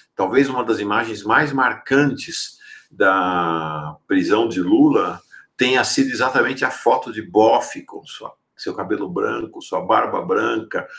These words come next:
a bengala, sentado na porta da, do, da sede lá da Polícia Federal em Curitiba, proibido de ir visitar Lula.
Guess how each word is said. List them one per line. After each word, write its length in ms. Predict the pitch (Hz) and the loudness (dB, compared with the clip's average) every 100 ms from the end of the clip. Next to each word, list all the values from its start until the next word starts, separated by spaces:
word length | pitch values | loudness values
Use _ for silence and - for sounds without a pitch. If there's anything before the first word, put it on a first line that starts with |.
| - - | -14 -2
a 140 | - | 0
bengala, 680 | - 101 - 104 120 113 104 | 2 2 4 4 4 4 0
sentado 500 | - 90 110 107 107 | -4 -4 -4 -4 -4
na 100 | 104 | -8
porta 600 | - - 110 120 - 95 | -8 -2 2 2 0 -10
da, 120 | 92 - _ _ | -12 -14 _ _
do, 320 | - - - | -20 -18 -12
da 320 | 85 87 82 | -4 -2 -2
sede 440 | - - 90 87 82 | -4 0 0 0 0
lá 120 | 85 | -2
da 100 | 87 | -2
Polícia 340 | - 80 82 85 | -6 -12 -12 -12
Federal 380 | - 82 82 | -8 -6 -4
em 60 | 90 | -4
Curitiba, 400 | - 87 - 107 | -8 -14 -8 -6
proibido 680 | - 107 104 - 123 123 104 | 2 4 2 0 -4 -4 -6
de 280 | 90 90 - _ - - | -10 -12 -12 _ -20 -12
ir 120 | 104 107 | -4 -2
visitar 440 | 90 90 87 90 | -2 -4 0 2
Lula. 480 | 87 98 90 78 73 | 4 4 4 0 -2